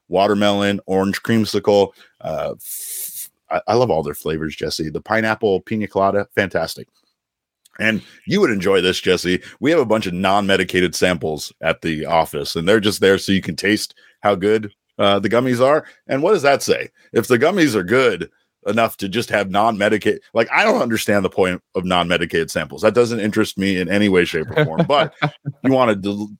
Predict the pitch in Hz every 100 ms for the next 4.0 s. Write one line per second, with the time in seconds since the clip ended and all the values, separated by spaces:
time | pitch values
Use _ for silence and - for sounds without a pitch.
0 | - 127 123 - 180 147 117 98 98 127
1 | - 95 - 85 80 80 82 82 92 90
2 | 90 90 95 92 - 135 85 - 73 73
3 | 87 - - - - 110 117 113 131 131